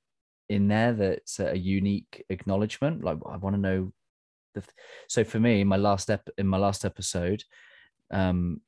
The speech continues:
Michelle Johnston, P H D, um, her acknowledgement was to New Orleans. Um,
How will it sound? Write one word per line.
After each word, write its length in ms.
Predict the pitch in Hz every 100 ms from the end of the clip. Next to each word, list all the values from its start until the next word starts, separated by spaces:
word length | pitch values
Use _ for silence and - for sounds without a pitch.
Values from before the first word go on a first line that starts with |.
| _
Michelle 280 | 92 - 101
Johnston, 500 | - 98 95 - 87
P 120 | 101
H 240 | 90 82 -
D, 460 | 95 92 95 - _ _
um, 500 | 73 80 80 78 - -
her 280 | 101 113 110
acknowledgement 640 | 113 127 139 - 92 85
was 320 | 92 92 87
to 500 | - - 104 92 90 - -
New 280 | 104 104 98
Orleans. 600 | 95 107 87 - - - _ _ _ _ _ _ _ _ _ _ _ _ _ 92
Um, 560 | 92 90 87 87 85